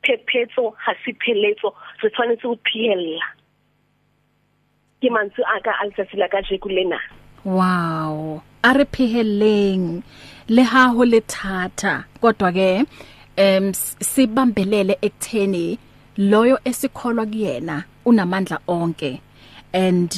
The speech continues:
Speaker 2: akaphelelwa ngamandla and akakhathali. And na-, nathi sinawo amandla sesilindiwe through yena ubani uJesu Kristu.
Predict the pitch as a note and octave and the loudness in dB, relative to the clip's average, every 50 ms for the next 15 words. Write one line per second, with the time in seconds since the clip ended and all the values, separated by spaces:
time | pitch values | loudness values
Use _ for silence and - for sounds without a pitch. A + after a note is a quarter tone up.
0 | F#3+ - F#3+ F#3+ F#3+ - - - A3+ G3 G3+ G3 F#3+ F3 F3 - E3 F3 F3 F#3 | -6 -4 -2 -2 -2 -2 -2 -4 -2 -2 0 0 0 -2 -2 -4 -4 -4 -4 -2
1 | F#3 F3+ F3+ F#3 F3 - E3+ - - - G3 F#3 F3+ F3+ F3 E3+ - F3 E3+ E3 | -2 -2 -2 -4 -6 -8 -10 -8 -4 -2 0 0 2 0 0 -2 -4 -6 -6 -6
2 | E3+ - - - - - G3 F#3 F#3 F3+ - - - F#3+ - - - - G3 F#3 | -8 -10 -16 -16 -8 -4 -4 -2 -2 -4 -6 -8 -12 -10 -10 -10 -8 -8 -6 -6
3 | F3+ F3 E3+ D#3+ D3+ D3+ - - - - - - - - - - G#3 G#3+ G#3+ G#3 | -6 -6 -8 -8 -10 -12 -16 -18 -20 -20 -20 -20 -20 -6 -2 0 2 2 2 2
4 | G3 G#3 G#3 G#3 A3+ B3+ - - A3+ G#3 A#3 C#4 - - F4 - - - D4 B3 | 2 0 0 0 0 0 0 2 2 2 2 2 -2 -4 -8 -4 2 4 6 6
5 | A3 G3+ F#3+ F#3 F3+ F3+ F#3+ - - F#3 F#3+ F#3+ F#3+ F#3+ F#3 F3+ F3 E3 - F#3+ | 6 4 2 2 2 0 0 0 -2 -2 -2 -2 -2 -4 -4 -6 -8 -8 -8 -8
6 | F3+ - - F#3+ F3+ F#3 F#3 F3 F3+ F3 E3 E3 F3 F3 E3+ - - - - - | -8 -8 -6 -4 -2 -2 -2 -2 -2 -2 -2 -2 -2 -4 -4 -8 -14 -20 -20 -20
7 | - - - - - - C4 A#3+ B3 B3 B3 A#3 - - A3 F#3+ F#3+ F#3+ F3+ F3 | -20 -20 -20 -6 -2 0 4 4 4 4 4 2 0 -2 -2 0 0 0 0 -2
8 | F3 F3 F3+ F3 F3+ - - - - _ A3+ A3 F3 F#3 F3 E3 E3 F3 E3+ - | -2 -2 -4 -4 -6 -8 -14 -20 -2 _ 2 4 4 4 2 0 0 -2 -4 -2
9 | - G#3+ G#3+ - F3+ E3 - F#3+ E3+ - - - F#3 F3+ F3 - - - - | -2 -2 0 0 -2 -6 -6 -8 -8 -8 -6 -4 -4 -4 -4 -6 -8 -8 -8